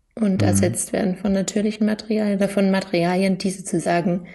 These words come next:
Speaker 1: erneuerbar sind und nicht ewig lang brauchen, bis sie abgebaut sind.
Speaker 2: Ja.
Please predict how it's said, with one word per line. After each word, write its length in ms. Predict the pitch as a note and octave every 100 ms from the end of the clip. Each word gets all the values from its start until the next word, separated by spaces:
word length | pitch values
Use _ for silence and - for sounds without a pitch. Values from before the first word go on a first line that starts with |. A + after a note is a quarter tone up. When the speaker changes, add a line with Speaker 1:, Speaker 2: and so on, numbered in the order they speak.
| - - - - -
Speaker 1:
erneuerbar 680 | F#3 F#3 G#3 G#3+ G#3 G#3
sind 300 | G#3+ A3 A3 A3+
und 220 | F#3+ -
nicht 420 | F3 F3+ - -
ewig 320 | F3+ G3 F#3+
lang 180 | G3+ F3+
brauchen, 280 | - G3 G3
bis 120 | G3
sie 120 | -
abgebaut 500 | G#3 - G#3+ A3 A3
sind. 320 | - A3 A3 - - - _ _ _
Speaker 2:
Ja. 420 | A2+ A2+ A2+ -